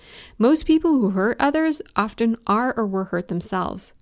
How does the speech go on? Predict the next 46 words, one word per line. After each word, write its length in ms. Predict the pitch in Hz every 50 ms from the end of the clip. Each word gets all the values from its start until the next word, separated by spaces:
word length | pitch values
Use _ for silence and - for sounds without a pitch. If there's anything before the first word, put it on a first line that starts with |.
| _ _ -
Some 180 | - 262 269
weren't 220 | 262 269 254 - -
ever 160 | 220 208 214
hurt 260 | 196 - 208 196 -
personally 440 | - 190 196 196 - 240 240 254 254
by 100 | 226 196
a 80 | 185
person 280 | 180 - - 196 - 208
they 100 | 196 190
target, 460 | - - 185 180 190 220 269 277 277 -
but 100 | 214 220
the 60 | 202
mob 260 | 180 190 190 214 220
effect 340 | 240 - - 247 254 254 -
on 120 | 214 180
social 300 | - - 208 202 - 196
media 340 | 180 180 185 196 214 220 190
or 60 | 180
jealousy 420 | 160 - 175 185 208 220 - - 262
can 160 | - - 202
trigger 340 | 208 - - 208 208 233 233
them 160 | 277 269 262
to 80 | -
join 320 | 170 165 - 175 190 202 208
in 100 | 226 220
on 120 | 208 175
hurting 320 | 175 - 185 185 196 214 208
someone 300 | 208 - 220 220 214 208
who 120 | 190 165
they 140 | 160 170 170
think 240 | - - 196 202 202
deserves 360 | - 170 180 202 180 180 -
to 80 | - -
be 100 | 180 175
shamed. 440 | - - - - - 202 - - - - - _ _ _ _ _ _ _ - - - - - - - - - - -
While 80 | 208
we 100 | 202 208
can't 340 | 208 - - 240 254 262 -
always 240 | - 269 277 269 269
prevent 380 | - 269 240 214 220 214 -
what 160 | - - - -
others 260 | 196 190 202 202 190
do 160 | - - 185
to 120 | 180 180
hurt 200 | 170 185 185 185
us, 380 | 185 - 165 170 - - - -